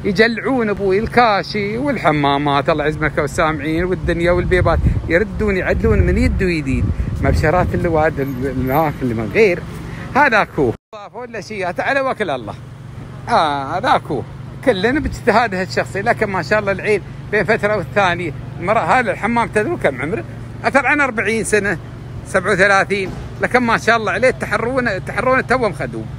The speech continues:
ليش؟ لأن الصيانة فيه دائمة، فهذا اللي يميز بلادنا الحبيبة. هب خد-، خدموا الشيء ونسوه، لا، صيانة فيه صبح ومساء.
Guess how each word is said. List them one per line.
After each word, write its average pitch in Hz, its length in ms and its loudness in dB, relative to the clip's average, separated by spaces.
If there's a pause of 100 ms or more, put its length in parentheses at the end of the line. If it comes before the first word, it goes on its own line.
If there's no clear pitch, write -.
(340)
ليش؟ 220 280 2
لأن 170 220 -2
الصيانة 160 480 -2
فيه 160 140 -6
دائمة، 135 500 0 (480)
فهذا 165 360 0
اللي 147 160 -2
يميز 135 400 -2 (460)
بلادنا 120 360 -2
الحبيبة. 101 520 -6 (540)
هب 143 220 0
خد-، 143 560 0 (240)
خدموا 160 300 2
الشيء 143 300 2
ونسوه، 135 480 2 (200)
لا، 104 140 0 (540)
صيانة 123 520 0
فيه 151 180 -2
صبح - 380 -4
ومساء. - 340 -6